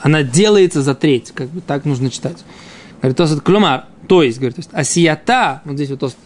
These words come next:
видишь, Тосфот здесь? Асията кашу шлиш бишура. Ее делание, то есть ее завершение, когда она на треть, на треть созревания. Ветейма,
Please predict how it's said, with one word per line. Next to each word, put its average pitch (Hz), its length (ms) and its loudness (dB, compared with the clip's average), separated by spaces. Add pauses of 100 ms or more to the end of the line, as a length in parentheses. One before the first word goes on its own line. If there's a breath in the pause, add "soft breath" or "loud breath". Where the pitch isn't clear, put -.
(160)
видишь, 185 200 -6
Тосфот 196 300 -8
здесь? 214 200 -4 (1000 loud breath)
Асията 170 520 0
кашу 208 320 2
шлиш 214 360 2
бишура. 170 420 0 (460)
Ее 185 480 2
делание, 202 680 2
то 156 80 -4
есть - 160 -4
ее 190 160 4
завершение, 185 760 2
когда 202 680 0
она 226 360 0
на 190 260 0
треть, 185 440 -2
на 170 160 -4
треть 165 460 0 (340)
созревания. 147 680 0 (800 loud breath)
Ветейма, 160 1300 0